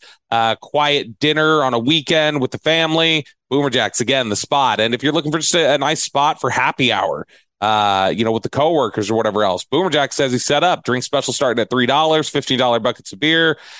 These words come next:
They've got you hooked up. Whatever atmosphere you're looking for, I promise you Boomer Jacks has it. And if the atmosphere you're looking for is a great place for wings, well, then Boomer Jacks is definitely your place,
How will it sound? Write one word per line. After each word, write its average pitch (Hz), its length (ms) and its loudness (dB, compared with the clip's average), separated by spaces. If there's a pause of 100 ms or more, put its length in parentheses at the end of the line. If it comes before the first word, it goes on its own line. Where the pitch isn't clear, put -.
(220)
They've 147 140 0
got 160 200 0
you 151 100 2
hooked 143 220 0
up. 110 160 0
Whatever 147 280 2
atmosphere 165 380 0
you're 160 80 4
looking 135 200 -2
for, 143 120 2
I 123 40 0
promise 139 440 -2
you 131 120 2
Boomer 120 260 0
Jacks 113 360 0
has 117 320 0
it. 90 140 -2 (260)
And 135 200 0
if 143 120 -2
the 156 120 2
atmosphere 170 320 0
you're 170 100 4
looking 156 220 0
for 165 220 2
is 143 160 0
a 147 80 0
great 143 280 -2
place 147 220 0
for 113 180 0
wings, 196 480 2
well, 127 180 0
then 120 140 -2
Boomer 151 280 0
Jacks 127 280 0
is 101 100 -4
definitely 135 420 -2
your 113 100 0
place, 113 360 0